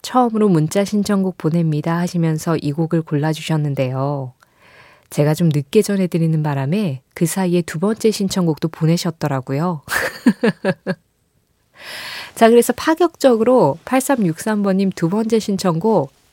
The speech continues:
지금 또 보내드립니다. 그 이유는요, 뭐, 신청곡이 늦은 것에 대한 사죄의 마음도 있긴 하지만 김우준 님도 이 노래를 듣고 싶다고 하셨거든요.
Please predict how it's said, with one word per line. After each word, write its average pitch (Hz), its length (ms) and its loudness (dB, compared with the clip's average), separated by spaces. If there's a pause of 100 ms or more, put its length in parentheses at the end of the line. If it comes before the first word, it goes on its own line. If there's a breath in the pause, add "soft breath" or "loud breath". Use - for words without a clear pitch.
지금 175 560 0
또 254 100 4
보내드립니다. 143 960 -2 (720)
그 165 120 0
이유는요, 143 720 0 (460 loud breath)
뭐, 202 100 -2
신청곡이 320 560 0
늦은 247 340 0
것에 262 360 0
대한 226 360 -2
사죄의 262 400 -2
마음도 175 400 2
있긴 175 300 -2
하지만 170 600 -2 (640 soft breath)
김우준 208 640 2
님도 175 320 2
이 156 100 0
노래를 151 380 -2
듣고 160 240 -6
싶다고 151 380 -4
하셨거든요. 139 840 -4